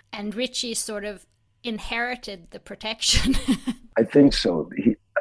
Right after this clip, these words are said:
Speaker 2: Richie does inherit that protection, but I don't think, I think that the Carmi-Richie relationship is more complicated than the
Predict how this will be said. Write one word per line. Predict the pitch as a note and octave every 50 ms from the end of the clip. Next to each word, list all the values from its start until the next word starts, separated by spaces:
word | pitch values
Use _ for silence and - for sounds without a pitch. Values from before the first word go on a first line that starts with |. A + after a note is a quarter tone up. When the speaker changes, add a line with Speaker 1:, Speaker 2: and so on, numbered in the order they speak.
| - - - - - -
Speaker 2:
Richie | A2+ B2 B2 - - A#2
does | G2+ A#2+ A#2 A2+ G#2+
inherit | G#2+ G2 G#2 G#2 G#2 G#2 G2+
that | - G2 F2
protection, | - G2+ - - A2 G#2 - - A2 F#2
but | E2 F2 F#2+
I | F#2+
don't | F2 A2 A2 A2+ A2 - - - - - _ _ _ -
think, | A2+ A2 G#2+ - _ - - _ _ _ -
I | -
think | - - - B2+ B2+ G#2+ - -
that | - G2+ -
the | - -
Carmi-Richie | - - - A2 G#2 G#2 G2+ G2+ G2 F#2 F2 E2+ F#2+ G2 F#2+ - G2
relationship | F2 E2+ E2+ E2+ E2+ E2 - - E2+ - - - - -
is | D#2+ -
more | - E2+ F2 D#2+
complicated | - - F#2+ F2+ F2 - F2+ E2 - - E2+ D#2 D2 D#2 C#2+ C#2+
than | D#2+ D#2+ D#2 D2+
the | D2 D2 D#2